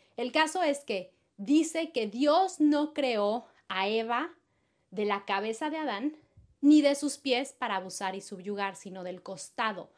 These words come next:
para ser su igual, debajo del brazo, para protegerla y cerca de su corazón, para amarla. El caso es que, como dice Matthew Henry,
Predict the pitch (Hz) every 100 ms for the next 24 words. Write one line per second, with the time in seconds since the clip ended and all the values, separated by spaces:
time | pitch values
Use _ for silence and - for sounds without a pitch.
0 | _ _ _ _ 180 185 180 - 208 208
1 | 208 208 190 190 247 330 392 _ _ _
2 | _ _ - 175 190 202 208 196 190 190
3 | 240 285 - 302 302 185 175 180 180 180
4 | - 220 220 220 233 - _ - 165 -
5 | 196 180 180 180 185 - 196 180 180 -
6 | 220 226 240 _ _ - 190 170 165 143
7 | - - _ _ _ _ _ _ _ -
8 | 240 285 370 - 381 269 254 220 185 190
9 | 214 277 269 240 330 302 233 190 180 247